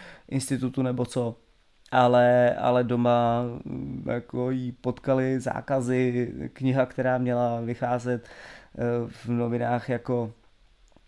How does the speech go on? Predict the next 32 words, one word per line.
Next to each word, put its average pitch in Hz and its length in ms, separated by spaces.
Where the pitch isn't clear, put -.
na 127 100
pokračování 117 960
a 120 200
aby, 117 380
eh, 117 400
i 135 80
Tajvanci 120 520
se 127 160
seznámili 117 640
právě 110 380
takhle 113 280
se, 120 280
eh, 117 160
oceňovanou 131 540
knihou 127 320
v 123 40
zahraničí, 123 600
tak, - 360
eh, 127 40
byla 120 220
okamžitě 117 640
z 110 80
novin 117 240
stažena 117 520
pro 113 440
svůj 117 300
vulgární 120 760
a, 120 140
a - 260
násilný 120 560
obsah, - 440
eh, - 840